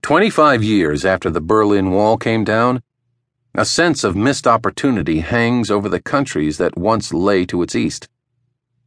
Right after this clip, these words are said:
Back then, hopes ran high amid the euphoria that greeted the sudden implosion of communism. From Bratislava to Ulaanbaatar, democracy and prosperity seemed to be just around the corner.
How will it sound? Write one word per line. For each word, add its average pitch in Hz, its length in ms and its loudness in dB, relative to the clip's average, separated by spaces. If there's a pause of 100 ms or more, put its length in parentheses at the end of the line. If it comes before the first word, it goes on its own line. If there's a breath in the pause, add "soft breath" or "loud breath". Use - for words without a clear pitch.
(500)
Back 107 220 2
then, 107 360 2
hopes 120 340 0
ran 110 380 2
high 110 360 2
amid 82 280 0
the 85 100 -2
euphoria 82 760 0
that 80 240 -4
greeted 90 400 0
the 85 100 -4
sudden 87 360 -2
implosion 90 600 0
of 80 120 -6
communism. 90 680 -2 (440)
From 98 360 0
Bratislava 123 1080 0
to 92 220 -2
Ulaanbaatar, 110 1120 2
democracy 147 720 2
and 107 200 0
prosperity 98 760 0
seemed 147 580 -2
to - 80 -6
be 110 260 -2
just 143 300 -2
around 143 280 2
the - 80 0
corner. 87 460 -2